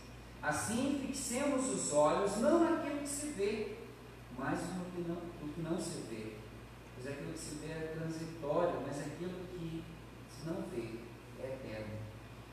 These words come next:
Veja as palavras de Paulo em segunda Timóteo, ou em segunda Coríntios. Estamos sendo renovados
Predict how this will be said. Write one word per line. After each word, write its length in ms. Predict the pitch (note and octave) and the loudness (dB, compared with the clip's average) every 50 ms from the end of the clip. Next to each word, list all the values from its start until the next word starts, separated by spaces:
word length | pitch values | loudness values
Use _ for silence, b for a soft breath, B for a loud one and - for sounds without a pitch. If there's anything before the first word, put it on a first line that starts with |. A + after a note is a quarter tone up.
| - - - - - - - - - - - - - - - - | -14 -14 -14 -14 -14 -14 -14 -14 -14 -14 -14 -14 -14 -14 -12 -6
Veja 180 | - G3 G#3 - | -4 -4 -2 -2
as 140 | - - - | -2 -2 -2
palavras 640 | G3 F#3 E3 - - F#3 F3 F3 E3+ - - - - | 0 0 2 2 4 4 4 2 0 0 -2 -4 -6
de 60 | - - - | -8 -8 -4
Paulo 320 | - C3+ C3+ D3+ D3+ D3 C3+ | 0 2 4 4 4 4 2
em 40 | - | 0
segunda 360 | - - - C3+ C#3 C#3+ C#3+ | 0 -2 -2 -2 -2 -2 -2
Timóteo, 560 | C#3+ C#3 C3 B2+ C3 B2+ C#3 C#3+ D3 D3 - - B2 A#2 A#2 - - | -2 -2 -4 -4 -2 0 0 2 0 0 -2 -4 -6 -6 -6 -4 0
ou 100 | C3+ C3+ | 0 0
em 20 | |
segunda 360 | C3+ C3+ - C#3 C3+ C3+ C3+ | 2 0 0 -2 -2 -2 -2
Coríntios. 460 | B2+ B2+ B2 C3+ D3 D3 - - - - - - - - - - - - - - - - - - - - - - - - - - - - - - | -2 -2 -2 0 0 0 -2 -2 -6 -8 -8 -10 -10 -10 -12 -12 -12 -12 -12 -12 -14 -14 -14 -14 -14 -14 -14 -14 -14 -14 -14 -14 -14 -14 -14 -12
Estamos 380 | - - - F3 F3 F3+ F#3+ F#3 | -12 -4 0 2 2 4 4 2
sendo 480 | - - - A3+ A#3 A#3 A#3+ A3+ G#3+ F#3+ | 2 0 0 0 -2 -2 -4 -4 -4 -4
renovados 720 | G3 G3+ G3 F#3 F3 E3+ F3+ F#3 F#3+ G3+ G3+ - F#3+ F#3+ | -2 -2 -2 -2 -2 0 0 2 2 2 2 0 -2 -4